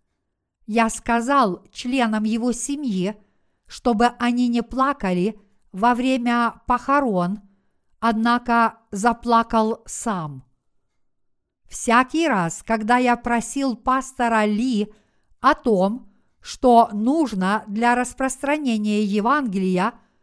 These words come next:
он никогда мне не отказывал, ни единого раза.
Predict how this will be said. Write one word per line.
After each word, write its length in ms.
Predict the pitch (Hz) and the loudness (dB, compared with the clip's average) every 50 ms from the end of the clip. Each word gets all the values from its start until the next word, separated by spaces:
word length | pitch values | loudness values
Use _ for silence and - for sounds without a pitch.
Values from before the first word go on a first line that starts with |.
| _ _ _ _ _ _ _ _ _ _ - | _ _ _ _ _ _ _ _ _ _ 2
он 340 | 269 277 277 269 262 254 - _ - | 4 4 4 4 0 -4 -10 _ -10
никогда 800 | 220 220 226 247 269 285 - 302 311 294 254 208 214 190 190 | -6 -4 -4 -2 -4 -2 0 0 0 0 0 0 0 0 0
мне 440 | 190 190 196 196 208 202 202 202 - - | 0 -2 -2 -2 0 0 -2 -4 -4 -6
не 200 | 214 208 220 208 | -4 -2 -2 -2
отказывал, 920 | 196 220 214 214 - - 262 262 254 240 185 170 170 156 156 156 165 214 208 - _ _ _ _ _ _ _ _ _ _ _ _ _ _ _ _ | -2 -2 -4 -6 -6 -6 -4 -2 -2 -2 -2 -2 -4 -4 -4 -4 -4 -6 -8 -12 _ _ _ _ _ _ _ _ _ _ _ _ _ _ _ _
ни 300 | 202 208 220 240 285 330 330 302 294 262 | -4 -2 0 2 2 0 0 0 0 0
единого 540 | 196 175 196 196 185 190 185 190 202 208 | 0 0 0 0 0 0 0 2 2 2
раза. 540 | 220 233 220 196 170 151 147 143 135 131 - | 2 2 0 -2 -2 -6 -8 -10 -10 -12 -16